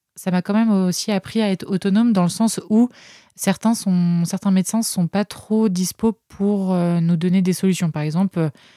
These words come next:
souvent, ils nous disent : « Oh, bah, qu'est-ce que vous proposez comme solution pour, euh, X problème ? » Donc, euh, bah, on est obligé de, de trouver, euh, des choses à proposer. Et, euh, et donc, ça nous permet de, de réfléchir, de faire des liens entre la pathologie et la clinique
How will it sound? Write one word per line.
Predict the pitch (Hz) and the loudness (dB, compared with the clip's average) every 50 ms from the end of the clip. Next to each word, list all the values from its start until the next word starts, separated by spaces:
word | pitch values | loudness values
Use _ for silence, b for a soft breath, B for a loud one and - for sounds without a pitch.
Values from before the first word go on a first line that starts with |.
| b b b b b b | b b b b b b
souvent, | - - 170 180 | -8 -4 0 0
ils | 214 208 | 2 2
nous | 190 175 | 2 2
disent : « | 151 170 202 208 202 - | 2 0 0 0 0 0
Oh, | - 208 | -2 -2
bah, | 196 175 170 165 160 156 160 156 | 0 0 0 0 0 0 -2 -2
qu'est-ce | - 185 - - | -4 -6 -6 -6
que | - 170 | -4 -4
vous | 165 175 165 | -2 -2 -2
proposez | - - 170 - - 180 180 165 165 196 202 | -4 -6 -6 -2 0 0 0 2 2 0 0
comme | 196 - 180 165 165 | 0 0 -2 0 -2
solution | 151 - 175 160 160 151 - - 185 196 202 | -2 -2 -2 -2 -2 -4 -2 -2 0 0 0
pour, | 180 - - 180 185 196 180 175 | -2 -4 -4 -2 -2 -2 -2 -2
euh, | 165 156 151 156 - | -4 -4 -4 -6 -6
X | - - - - 165 | -8 -8 -6 -8 -8
problème ? » | - - 160 156 180 220 226 | -6 -4 -2 0 0 2 2
Donc, | 196 170 160 - - | 2 0 0 -2 -4
euh, | 151 | -6
bah, | 143 147 139 b b b b b b b b b - | -4 -6 -6 b b b b b b b b b -8
on | 170 156 156 | -4 -2 -2
est | 160 | -2
obligé | 147 143 156 151 156 180 170 | -2 -4 -4 -4 -4 -4 -4
de, | 151 156 147 143 143 143 143 143 143 147 156 | -2 -4 -4 -4 -4 -4 -6 -6 -8 -10 -10
de | 151 156 | -10 -10
trouver, | 147 - - - - 160 156 151 156 175 175 175 170 160 | -10 -10 -14 -12 -8 -6 -4 -2 0 0 0 0 0 0
euh, | 151 147 143 143 143 143 | -2 -2 -4 -4 -6 -6
des | 139 147 156 | -6 -6 -6
choses | 143 - - - 180 160 165 | -6 -6 -6 -4 -4 -2 -4
à | 156 | -4
proposer. | - - 165 147 - 165 160 147 156 196 233 247 b b b b b b b b b b _ - | -6 -8 -10 -6 -4 -4 -2 0 0 0 -2 -2 b b b b b b b b b b _ -2
Et, | 196 185 190 208 214 214 196 | 0 2 2 2 2 2 0
euh, | 170 160 156 151 | 0 0 0 -2
et | 151 | -2
donc, | 151 165 160 | -2 -2 -2
ça | - 165 | 0 0
nous | 160 160 | -2 -2
permet | - 165 156 160 170 185 | -2 -2 0 0 0 0
de, | 175 170 156 147 147 143 143 143 143 | 0 -2 -2 -2 -2 -4 -4 -4 -6
de | 143 160 | -4 -4
réfléchir, | 147 151 151 - - 160 143 - - - 185 190 196 196 202 202 208 208 196 | -4 -4 -4 -6 -8 -10 -10 -10 -6 -2 0 0 2 2 2 0 0 -2 -2
de | 180 175 160 | -4 -4 -6
faire | - - 160 151 | -6 -6 -6 -4
des | 151 160 160 | -4 -4 -2
liens | 156 151 170 185 185 | -2 0 0 2 2
entre | 180 175 170 - - 170 | 2 0 -2 -2 -2 -2
la | 160 160 | -2 -2
pathologie | 156 - 160 - - 160 156 165 165 151 165 185 | -2 -4 -4 -6 -4 -4 -2 -2 -2 -2 -2 -2
et | |
la | 165 165 151 | -2 -4 -6
clinique | - - - 151 156 170 190 226 - - - | -8 -6 -4 0 2 2 2 2 0 -4 -12